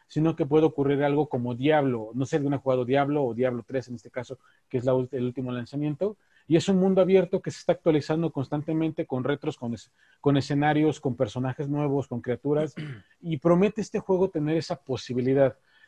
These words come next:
No vamos a partir, desgraciadamente, desde el andén nueve y tres cuartos para llegar a Hogwarts. No es en el tiempo, en la época de Harry Potter, Voldemort y esto, son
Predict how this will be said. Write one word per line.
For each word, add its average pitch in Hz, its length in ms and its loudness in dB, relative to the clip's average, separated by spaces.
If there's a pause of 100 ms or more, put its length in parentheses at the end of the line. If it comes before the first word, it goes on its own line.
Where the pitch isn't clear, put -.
(160)
No 175 260 4
vamos 220 320 4
a 175 100 0
partir, 165 380 4
desgraciadamente, 151 800 0
desde 120 640 -2
el 127 120 -2
andén 139 280 0
nueve 147 200 0
y 143 40 -2
tres 127 260 -6
cuartos 135 520 -4
para 113 200 -4
llegar 117 260 -4
a 127 120 -6
Hogwarts. 143 500 -2 (280)
No 160 240 6
es - 120 2
en 151 120 0
el 120 240 -2
tiempo, 139 460 0
en 123 100 0
la 127 80 4
época 131 320 -2
de 110 160 -4
Harry 127 200 0
Potter, 127 600 -2 (240)
Voldemort 123 560 0
y 131 140 -2
esto, - 220 -8
son 143 360 -2